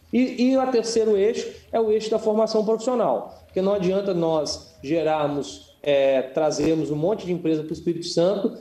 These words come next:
se ela tiver que importar mão de obra. Então, é preciso que a gente qualifique o trabalhador capixaba. E o programa Qualificar, ele cumpre uma parte dessa função.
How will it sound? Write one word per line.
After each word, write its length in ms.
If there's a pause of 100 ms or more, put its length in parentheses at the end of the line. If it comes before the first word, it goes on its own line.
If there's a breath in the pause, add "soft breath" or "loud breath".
se 160
ela 160
tiver 240
que 120
importar 400
mão 180
de 100
obra. 320
Então, 120
é 40
preciso 360
que 80
a 20
gente 180
qualifique 840 (120)
o 120
trabalhador 500
capixaba. 480
E 60
o 40
programa 380
Qualificar, 920 (360)
ele 300
cumpre 680
uma 220
parte 320
dessa 220
função. 680